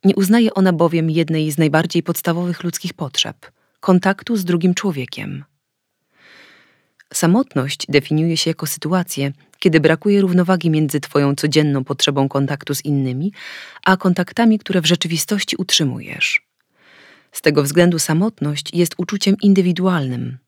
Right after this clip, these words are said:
bo każdy z nas ma różne zapotrzebowanie na kontakty międzyludzkie. Dla niektórych kwintesencją wypoczynku jest to,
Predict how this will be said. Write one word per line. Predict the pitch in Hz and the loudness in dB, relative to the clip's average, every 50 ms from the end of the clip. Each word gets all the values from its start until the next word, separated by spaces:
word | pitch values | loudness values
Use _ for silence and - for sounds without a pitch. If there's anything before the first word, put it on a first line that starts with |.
| _ _ - | _ _ -2
bo | 139 156 147 | 0 0 2
każdy | 147 - 160 160 170 196 208 | 2 2 0 0 0 -2 -2
z | 190 | 0
nas | 190 160 143 143 - | 2 2 2 2 0
ma | 147 143 143 | 0 0 0
różne | 156 165 165 190 190 | 0 0 0 0 0
zapotrzebowanie | - 196 - 202 190 - - 196 202 196 196 196 196 190 185 | 0 0 0 -2 -2 0 0 2 2 2 4 4 4 4 4
na | 175 175 | 2 0
kontakty | 170 - - 165 160 151 156 151 147 - - 151 | 0 -2 -2 0 0 0 0 -2 -4 -4 -4 -2
międzyludzkie. | 143 135 131 - 135 - 135 - - - - - - - - - _ _ _ _ _ _ _ _ _ _ _ _ _ _ _ - - - - - - - - _ - | 0 0 -2 -2 -6 -10 -10 -10 -10 -10 -10 -10 -12 -12 -14 -16 _ _ _ _ _ _ _ _ _ _ _ _ _ _ _ -20 -20 -20 -20 -20 -20 -20 -20 _ 0
Dla | 151 156 | 2 4
niektórych | 156 143 135 - - 214 233 240 - | 4 4 2 2 0 0 0 0 0
kwintesencją | - - - 185 175 - 156 - - 208 220 208 - 160 156 | -2 0 2 2 4 4 2 0 2 2 2 2 2 2 0
wypoczynku | 143 131 143 135 - - 196 196 - 156 | 0 0 -4 -4 -2 0 0 0 0 -2
jest | 143 131 127 - - - - | -4 -4 -6 -8 -10 -12 -8
to, | - 208 185 139 135 | -4 -4 -2 -2 -4